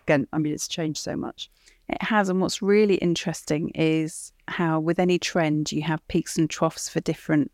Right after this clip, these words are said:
Speaker 2: elements. And originally, when I first started at Sky, everything had to be of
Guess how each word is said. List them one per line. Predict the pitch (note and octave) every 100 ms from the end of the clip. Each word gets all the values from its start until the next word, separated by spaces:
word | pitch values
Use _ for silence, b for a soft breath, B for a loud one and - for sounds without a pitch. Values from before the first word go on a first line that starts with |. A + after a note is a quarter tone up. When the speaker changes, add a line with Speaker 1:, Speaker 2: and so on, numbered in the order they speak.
| _
Speaker 2:
elements. | E3 D#3+ D#3+ G3+ - - b b b b _ F3+
And | E3+ E3 E3 E3 - - -
originally, | E3+ F3+ F#3+ F3 D#3+ D3+
when | D#3+ F3
I |
first | E3+ D#3+ -
started | D3+ - -
at |
Sky, | - - D3 D3
everything | D#3+ D#3 - D3
had | D3+ -
to |
be | - D3 -
of | D#3 -